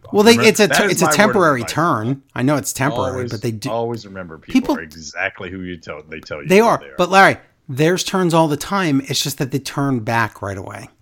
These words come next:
Speaker 2: True. True. When they want something.
Speaker 1: There you go.
Speaker 2: Wow. I'm bearing my soul.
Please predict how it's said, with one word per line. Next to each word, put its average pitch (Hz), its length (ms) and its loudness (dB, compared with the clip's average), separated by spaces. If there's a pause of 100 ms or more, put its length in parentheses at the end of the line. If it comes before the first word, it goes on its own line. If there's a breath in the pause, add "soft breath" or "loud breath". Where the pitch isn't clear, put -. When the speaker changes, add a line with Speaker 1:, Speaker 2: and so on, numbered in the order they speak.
(960)
Speaker 2:
True. 196 560 4 (120)
True. 131 260 -8
When 104 140 -8
they 107 80 -8
want 101 220 -10
something. 71 400 -20 (680)
Speaker 1:
There 165 100 -16
you 175 60 -12
go. 139 240 -8 (160)
Speaker 2:
Wow. - 260 -10 (180)
I'm 101 140 -16
bearing 92 300 -8
my 90 100 -10
soul. 87 380 -12